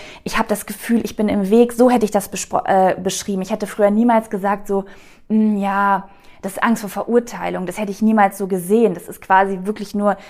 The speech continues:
durch so einen Denkprozess bei mir entstanden, dass es das wirklich ist. Ja, und das lässt sich dann, wenn ich genauer nachdenke,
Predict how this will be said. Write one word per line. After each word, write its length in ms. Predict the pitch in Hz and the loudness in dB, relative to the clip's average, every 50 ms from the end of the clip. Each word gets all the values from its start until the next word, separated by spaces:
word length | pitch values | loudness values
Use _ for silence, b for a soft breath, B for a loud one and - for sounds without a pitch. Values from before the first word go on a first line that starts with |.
| B B B | B B B
durch 160 | 196 190 185 | -6 -6 -4
so 80 | - 208 | -4 -4
einen 180 | 190 180 185 | -4 -2 0
Denkprozess 1300 | - 202 214 240 254 247 - - - - - 202 202 202 - - - 208 214 196 196 - - - - - _ _ _ _ - | 2 4 4 4 4 2 0 -4 -12 -6 -4 -4 -4 -4 -8 -10 -6 -4 -2 -2 -4 -4 -8 -12 -12 -14 _ _ _ _ -2
bei 100 | 202 190 | -2 0
mir 200 | 196 196 190 - | 0 0 -2 -2
entstanden, 580 | - 190 185 - - 196 190 190 180 - 185 | -4 -6 -6 -4 -2 0 0 0 -2 -4 -6
dass 180 | 180 185 185 - | -6 -6 -6 -8
es 140 | 202 - - | -10 -6 -2
das 320 | 220 226 233 - - 208 | -2 -2 -2 -4 -6 -2
wirklich 400 | 202 226 226 220 208 196 - - | 0 0 0 0 -2 -10 -2 2
ist. 240 | - 269 - - - B B B B B B B B B B | 2 2 2 0 -8 B B B B B B B B B B
Ja, 260 | B 320 311 240 - - | B 6 6 6 4 2
und 140 | 214 202 | 2 2
das 200 | 233 262 277 - | 2 2 2 2
lässt 300 | - 254 269 294 294 - | 2 2 2 2 0 -4
sich 340 | - 285 285 277 277 - - - | -2 -2 -2 -2 -2 -6 -2 2
dann, 360 | 226 208 233 262 302 302 233 | 2 2 4 2 2 2 2
wenn 120 | 220 220 | 2 2
ich 140 | 226 220 - | 2 0 -2
genauer 420 | - 208 190 190 202 240 247 233 226 | -4 -2 0 2 4 4 4 4 4
nachdenke, 680 | 196 190 202 226 - - - 240 240 247 254 269 277 | 2 2 0 0 -2 -4 -4 -2 -2 0 0 -2 -2